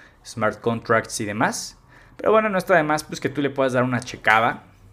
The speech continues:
aunque no entiendas absolutamente nada. Así estuve yo en su momento y a día de hoy te puedo decir que tampoco es como que entienda mucho acerca de código. Pero bueno, si te interesa verlo, aunque sea de chismoso, pues te dejo un link en la descripción del episodio para que vayas ahí al GitHub,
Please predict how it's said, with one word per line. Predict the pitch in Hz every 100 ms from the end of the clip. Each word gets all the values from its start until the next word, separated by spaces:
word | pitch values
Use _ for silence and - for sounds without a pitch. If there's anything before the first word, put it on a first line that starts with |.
| -
aunque | 113 117
no | 117
entiendas | 127 127 131 127
absolutamente | 117 98 107 123 117 120 113 110
nada. | 117 160
Así | 127 -
estuve | 123 127 120 113
yo | 117
en | 110
su | 113
momento | 110 170 180 220 254 - -
y | -
a | 165
día | 165
de | 147
hoy | 143
te | 139
puedo | 120 135
decir | 127 127
que | 127
tampoco | 110 101 120
es | 127
como | 143 117
que | 110
entienda | 101 110 110 110
mucho | 113 110 - 117 98
acerca | 95 104 101 101
de | -
código. | 110 101 95
Pero | 165
bueno, | 214 233
si | 196
te | 156
interesa | 143 180 196
verlo, | 190 185 196
aunque | 180 123
sea | 120 147
de |
chismoso, | 151 127 175 190 220 247 - - - _
pues | - 214
te | 185
dejo | 175 170
un | 160
link | 156 151
en | 151
la |
descripción | 117 110 120 - 127
del | 127
episodio | 120 113 170 147 160 -
para | 113 107
que | 113
vayas | 113 117 113
ahí | 113
al | 110 98
GitHub, | 123 127 143 160